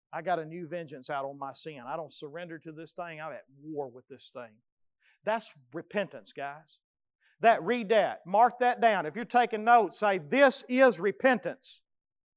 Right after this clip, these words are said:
Second Corinthians chapter seven, verse ten through eleven.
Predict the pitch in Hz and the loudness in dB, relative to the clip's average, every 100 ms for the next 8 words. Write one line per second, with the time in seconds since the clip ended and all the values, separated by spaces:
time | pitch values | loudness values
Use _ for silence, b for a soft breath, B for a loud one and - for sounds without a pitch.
0 | _ _ - - 226 220 - 196 214 196 | _ _ -4 2 2 2 -8 -4 -4 -4
1 | 170 135 117 - 202 196 165 208 190 139 | -8 -14 -16 -2 0 0 -6 -2 -2 -2
2 | 113 110 _ _ _ _ 170 156 - 202 | -8 _ _ _ _ _ -4 -4 -6 -8
3 | 185 143 170 135 156 143 104 | -8 -8 -8 -4 0 0 -4